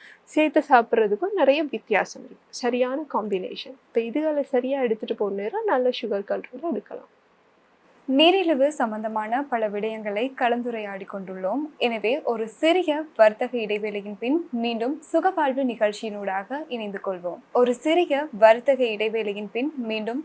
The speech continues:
Speaker 2: சுகவாழ்வு நிகழ்ச்சியினூடாக இணைந்திருக்கின்றோம். அதே மா-, போல மேம், நீங்க இப்ப பேசியிருந்தீங்க நீரிழிவு வந்து வந்த உடனே என்னென்ன மாதிரியான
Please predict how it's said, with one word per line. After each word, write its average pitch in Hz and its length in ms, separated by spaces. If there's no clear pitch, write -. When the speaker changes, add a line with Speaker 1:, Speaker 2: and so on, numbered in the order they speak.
Speaker 2:
சுகவாழ்வு 320 600
நிகழ்ச்சியினூடாக 214 840
இணைந்திருக்கின்றோம். 196 760
அதே 254 220
மா-, 254 160
போல 220 240
மேம், 233 280
நீங்க 254 240
இப்ப 196 220
பேசியிருந்தீங்க 208 720
நீரிழிவு 269 580
வந்து 202 320
வந்த 247 360
உடனே 220 380
என்னென்ன 240 360
மாதிரியான 196 500